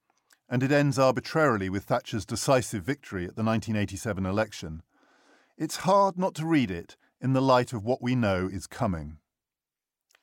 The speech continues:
It is haunted by the ghosts of the future. Intimations of Thatcher's own political mortality are everywhere,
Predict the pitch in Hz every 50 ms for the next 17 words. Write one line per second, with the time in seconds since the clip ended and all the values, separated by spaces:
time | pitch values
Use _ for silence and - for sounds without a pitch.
0 | _ _ _ _ _ 139 131 156 165 147 - - - 190 190 165 139 - 101 87
1 | 82 73 - _ 107 104 101 110 - - 120 110 104 98 - - - - - -
2 | - 82 78 95 - - - 120 113 - - - - 80 73 - _ _ _ _
3 | _ _ _ _ _ _ _ _ _ _ _ _ _ _ _ _ _ _ _ _
4 | _ _ _ _ _ - 156 180 - 180 185 196 196 202 180 - 202 190 151 165
5 | 147 - - 170 - - - 147 143 117 156 160 170 170 143 - 123 117 107 -
6 | - 113 107 104 101 98 - - 101 90 92 87 - 110 113 120 139 - - 151
7 | 135 104 104 92 80 76 76 78 82 78 -